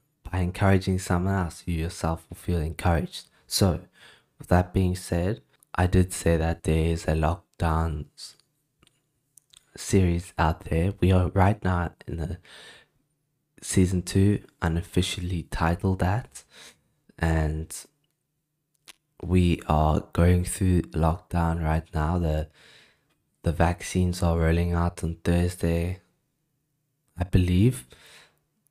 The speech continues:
And this is what I heard from a friend. So that means,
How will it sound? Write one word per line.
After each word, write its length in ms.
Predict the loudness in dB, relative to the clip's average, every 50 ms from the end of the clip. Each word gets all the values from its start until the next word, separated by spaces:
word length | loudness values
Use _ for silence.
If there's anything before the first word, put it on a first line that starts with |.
| _ _ _ _ _ _ _ _ _ -6
And 420 | -2 0 0 0 0 0 -2 0
this 260 | 0 0 0 0 0 0
is 480 | 0 0 0 -2 -4 -8 -12 -14 -16 -18 _ _ _ _ _ _ _ _ _ _ _ _ _ _ _ _ _ _ _ _ -6 0
what 220 | 2 2 4 4
I 100 | 4 2
heard 300 | 4 4 4 2 2 0
from 320 | -2 -2 -2 -2 -2 -2
a 40 | -6
friend. 540 | -6 -2 2 2 4 4 4 2 0 -4 -6 -12 _ _ _ _ _ _ _ _ _ _ _ _ _ _ _ _ _
So 720 | _ -6 0 4 6 6 6 6 6 6 4 4 2 -2 _ _ _ _ _ _ -4
that 400 | 2 4 6 6 6 4 0 0
means, 420 | 0 2 2 2 0 -2 -6 -12